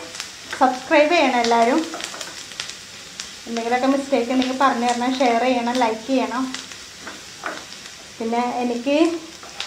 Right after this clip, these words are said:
ആ, ഞാൻ ശരിക്കും, ആ, ഒരു ടൈലറിങ് പഠിപ്പിക്കാം എന്നുള്ള രീതിയിലാണ് ഈ ചാനൽ തുടങ്ങിയത്.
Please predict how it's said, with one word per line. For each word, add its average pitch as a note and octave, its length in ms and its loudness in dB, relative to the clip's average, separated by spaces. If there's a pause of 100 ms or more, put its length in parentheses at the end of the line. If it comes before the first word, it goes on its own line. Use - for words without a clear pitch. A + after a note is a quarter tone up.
(600)
ആ, - 20 -4 (480)
ഞാൻ C4 120 10 (120)
ശരിക്കും, E4+ 340 2 (200)
ആ, C#4 40 4 (200)
ഒരു D4 120 10 (1000)
ടൈലറിങ് B3 560 6 (100)
പഠിപ്പിക്കാം C#4 600 2
എന്നുള്ള C4+ 260 8 (120)
രീതിയിലാണ് C4+ 480 2
ഈ - 100 -2
ചാനൽ B3 280 4 (120)
തുടങ്ങിയത്. A3+ 520 2